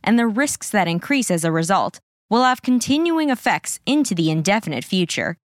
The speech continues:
American Banker reported that the financial sector experienced the second highest number of annual data breaches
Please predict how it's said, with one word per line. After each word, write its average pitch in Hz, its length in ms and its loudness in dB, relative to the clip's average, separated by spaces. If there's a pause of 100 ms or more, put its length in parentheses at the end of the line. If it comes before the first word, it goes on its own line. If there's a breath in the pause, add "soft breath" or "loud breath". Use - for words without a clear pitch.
(840)
American 285 580 2
Banker 220 420 0
reported 262 540 -2
that 202 220 0
the 185 80 0
financial 185 560 -2
sector - 560 -2
experienced 294 640 -2
the 190 80 -2
second 339 560 -2
highest 202 480 -2
number 214 260 2
of 175 240 -2
annual 240 420 0
data 196 300 0
breaches - 560 -6